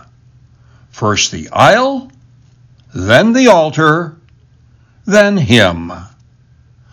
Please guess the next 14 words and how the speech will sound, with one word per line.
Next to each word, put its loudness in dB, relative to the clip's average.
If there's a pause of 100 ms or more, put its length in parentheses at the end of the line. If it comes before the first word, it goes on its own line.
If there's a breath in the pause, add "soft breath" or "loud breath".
(160 soft breath)
I 2
think -2
this -2
will -6
help 0
you -6 (440 soft breath)
to -4
relieve 2
your 0 (180)
nervousness." -2 (1200 loud breath)
The 2
trembling -2
bride 0
agreed -2